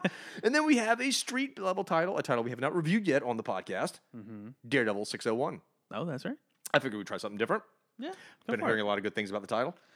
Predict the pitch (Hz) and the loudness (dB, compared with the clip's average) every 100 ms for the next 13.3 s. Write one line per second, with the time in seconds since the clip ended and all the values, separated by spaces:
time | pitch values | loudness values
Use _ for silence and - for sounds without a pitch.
0 | - 214 165 - 131 120 107 - 98 95 | -10 -10 -10 -6 0 2 2 0 -2 -2
1 | 98 87 107 135 120 117 101 117 120 135 | -4 -4 0 2 4 2 2 2 2 0
2 | 120 110 113 113 - 113 110 117 110 110 | 0 0 0 0 -2 -2 -2 -4 -4 -4
3 | 190 220 147 131 110 120 104 104 127 240 | -4 4 6 6 2 0 -2 0 0 -2
4 | 113 78 73 135 170 - - - - 190 | -6 -12 -14 -16 -16 -16 -20 -20 -4 0
5 | 180 190 240 - - - 185 156 143 156 | 2 2 0 0 0 0 0 -2 -2 -2
6 | 175 170 147 196 - 135 127 110 107 92 | 0 0 0 0 -2 -4 -4 -4 -4 -4
7 | 85 98 90 98 95 110 101 107 101 98 | -4 -2 -2 -2 -4 -6 -4 -2 0 2
8 | 214 110 107 104 - _ _ _ _ _ | 2 2 0 0 -4 _ _ _ _ _
9 | _ - - 110 107 120 147 156 110 92 | _ -20 -12 -10 -6 -6 -4 -4 -6 -4
10 | 196 185 180 147 147 147 156 143 123 139 | 2 4 4 4 0 2 2 0 0 0
11 | 135 131 113 113 110 107 95 101 110 110 | 2 0 0 0 0 0 -2 -6 0 0
12 | 101 90 92 104 95 95 87 87 120 151 | 0 -4 0 0 0 -6 -8 -8 -6 -6
13 | 120 107 | -6 -6